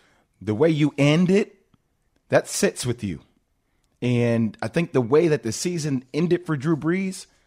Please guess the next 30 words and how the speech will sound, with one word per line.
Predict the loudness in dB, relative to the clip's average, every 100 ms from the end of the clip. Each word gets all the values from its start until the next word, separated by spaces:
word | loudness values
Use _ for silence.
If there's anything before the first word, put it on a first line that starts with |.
| _ _ -4
I | -2
think | 0
it's | -4
gonna | 0 0
be | 2 -2
hard | 4 6 6 4
for | -2
him | 0 2 0
just | 0 -2
to | -2
say, | -4 2 4 4 0 -6 _ _ _ -20 -20 -20 _ 0
okay, | 2 4 4 4 -6 _
I'm, | -2 -2 0
I'm | 2
willing | 4 4 4
to |
walk | 4 4 4
away | 2 2
and | 2
go | 2 2
into | 2 2
broadcasting, | 4 6 6 4 2 2 0 4
knowing | 6 6 4 2
that | 4 2 0 _ _ _ _ _ -20 _ _ _
a | -6 -4
season | 0 2 2
with | 0
covid, | 2 2 4 4 4 2 0
rib | 2 2
injuries, | 2 2 0 0 -2 -6